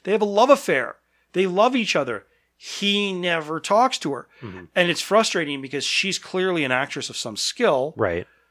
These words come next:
Speaker 1: She has dialogue of some weight.
Speaker 2: Mm-hmm.
Speaker 1: And she has nothing.
Speaker 2: To,
Speaker 1: noth-,
Speaker 2: nothing to work off
Speaker 1: nothing
Speaker 2: of.
Speaker 1: to work off of. I get it. That's the idea. He's all about the revenge.
Speaker 2: Mm-hmm.
Speaker 1: But Jesus, you know, it's like, I don't
Speaker 2: Yeah,
Speaker 1: know.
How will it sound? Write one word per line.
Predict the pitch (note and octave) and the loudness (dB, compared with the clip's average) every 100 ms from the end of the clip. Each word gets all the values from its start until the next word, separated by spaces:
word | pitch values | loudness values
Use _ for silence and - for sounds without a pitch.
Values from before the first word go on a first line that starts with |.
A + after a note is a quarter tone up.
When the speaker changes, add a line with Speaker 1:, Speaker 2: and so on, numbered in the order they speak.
| _ - | _ -10
Speaker 1:
She | - | -6
has | C3 A2+ | -6 -8
dialogue | G2 C#3+ D3+ A#3+ G3 D3 C3 B2 - _ _ _ _ | 0 4 6 8 8 8 8 4 -4 _ _ _ _
of | C3 B2+ | -2 0
some | - D3+ A#2 | 4 4 2
weight. | D#3+ E3+ C3+ - _ | -4 -4 -8 -16 _
Speaker 2:
Mm-hmm. | G2+ F2+ D#2 _ - | -16 -16 -16 _ -14
Speaker 1:
And | C3+ | -8
she | - A#2+ | -8 -6
has | A#2 | -4
nothing. | C3+ A#2+ C3 A#2 - _ _ _ _ _ _ - - | -4 -4 -4 -8 -12 _ _ _ _ _ _ -12 0
Speaker 2:
To, | E3 | 4
Speaker 1:
noth-, | E3+ - | 4 2
Speaker 2:
nothing | C#3+ C3 C#3+ D#3+ | -4 2 4 6
to | C#3+ | 6
work | C#3+ C3+ | 8 8
off | G#2 | 8
Speaker 1:
nothing | F#3 A3+ | 8 8
Speaker 2:
of. | A#3 | 8
Speaker 1:
to | A3+ | 10
work | G#3+ G3 | 10 10
off | F3 C3+ | 6 4
of. | A#2+ - - - | -2 -18 -20 -4
I | F3+ | -2
get | B2+ E3 E3+ | 4 6 6
it. | F3 | 4
That's | D3+ - | -2 -4
the | E3+ C#3 | -4 -4
idea. | A#2 A2+ B2 F3 F#3 _ - | -4 -6 -2 -2 -2 _ -10
He's | C#3+ C3 | 0 4
all | C3+ | 6
about | C3+ C3 | 6 4
the | B2 | 2
revenge. | A2+ G#2+ A2+ F#3+ - - | -4 0 0 -2 -6 -8
Speaker 2:
Mm-hmm. | B2+ A2 F2+ - _ _ _ _ _ - | -8 -8 -10 -16 _ _ _ _ _ -6
Speaker 1:
But | A#2 A2 | -6 -4
Jesus, | - F#3+ A#2+ F#2 A#2 | 0 2 2 -2 0
you | |
know, | A#2+ D#3 D3 | 2 2 0
it's | C#3 - C#3 | -2 -2 -4
like, | A#2+ - | -4 -6
I | |
don't | G#3 | -8
Speaker 2:
Yeah, | G#3 G3+ G3+ | -6 -6 -6
Speaker 1:
know. | E3+ | -8